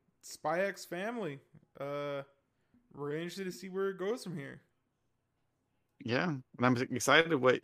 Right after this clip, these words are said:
Speaker 2: that you said that it's, uh, it might be more focused on Yor.
Speaker 1: Yeah. Uh,
Speaker 2: So it should be a good time.
Speaker 1: yeah, number eight,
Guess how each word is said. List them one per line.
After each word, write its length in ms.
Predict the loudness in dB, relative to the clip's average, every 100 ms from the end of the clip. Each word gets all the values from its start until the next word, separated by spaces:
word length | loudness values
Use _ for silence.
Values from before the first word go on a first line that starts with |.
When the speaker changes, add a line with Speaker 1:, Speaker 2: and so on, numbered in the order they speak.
| -6 _ _ -14 0
Speaker 2:
that 200 | 4 4
you 120 | 2
said 220 | 4 4
that 120 | 8 8
it's, 300 | 6 2 -12 -2
uh, 280 | 2 4 4 2 -10 -4
it 120 | 2
might 200 | 4 4
be 80 | 4
more 180 | 2 4
focused 400 | 4 4 2 -4
on 120 | -2
Yor. 340 | 2 2 0 -8 _ _
Speaker 1:
Yeah. 340 | -10 -10 -12 -16 -20 _ _ _ _ _ _ _ _ _
Uh, 340 | -10 -8 -4 -2
Speaker 2:
So 160 | 2
it 40 | 2
should 200 | 2 4
be 120 | 4
a 40 | 4
good 180 | 2 4
time. 480 | 4 4 2 0 -8 -16
Speaker 1:
yeah, 140 | -18 -14
number 560 | -10 -8 -4 -4 -4 -6 -6
eight, 440 | -4 -2 -6 -10